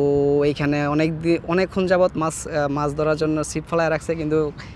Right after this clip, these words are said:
এখনও পর্যন্ত মাছ পায় নাই। So আরেকটা বড়শি ওইখানে রেডি করতেছে। আর এইগুলো হচ্ছে বসার স্থান, এইখানে বইসা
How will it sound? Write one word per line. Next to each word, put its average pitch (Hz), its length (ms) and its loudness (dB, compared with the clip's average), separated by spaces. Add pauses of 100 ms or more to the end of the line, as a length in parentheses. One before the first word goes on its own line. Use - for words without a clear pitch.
(160)
এখনও 160 320 -2
পর্যন্ত 156 220 -2
মাছ 147 320 -2 (140)
পায় 165 200 2
নাই। 165 200 -2 (640)
So 143 60 -4
আরেকটা 165 420 -2
বড়শি 156 320 -2
ওইখানে 147 300 -4
রেডি 143 240 0
করতেছে। 170 460 -2 (680)
আর 202 100 0 (160)
এইগুলো 254 340 4
হচ্ছে 262 200 0 (200)
বসার 190 440 2
স্থান, 127 300 -4 (220)
এইখানে 226 480 -4
বইসা 190 680 0